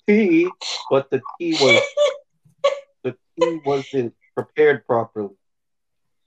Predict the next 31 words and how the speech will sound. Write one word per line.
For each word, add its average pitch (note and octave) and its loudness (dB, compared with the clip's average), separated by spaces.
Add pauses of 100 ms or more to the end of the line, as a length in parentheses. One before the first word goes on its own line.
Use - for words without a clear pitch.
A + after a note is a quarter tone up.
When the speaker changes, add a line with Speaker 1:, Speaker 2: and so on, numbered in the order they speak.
(280)
Speaker 2:
Um, D4+ 0 (100)
we F4+ 2
prepared A#4+ 2
it C#4+ 2
last C#4 2
time. C#4 -2
You, E4 -2 (120)
apparently E4 2
you C#4+ -6
just E4+ -6
didn't C#4 -2
want C4 2
to - -20 (460)
do D4+ 4
a - 0
run C#4 0
through. F#3+ -10 (280)
You're C#4+ 0
Speaker 1:
It's D4+ 4
Speaker 2:
like, - -8
"No, D4+ 2
Speaker 1:
called, D4+ 4
Speaker 2:
no, D#4 6
I'm - -20
fine. C#4 2
I - -14
don't D#4+ 0
want C#4 2
to." E4 -4
Speaker 1:
it's C4+ 0 (160)
called C#3+ 0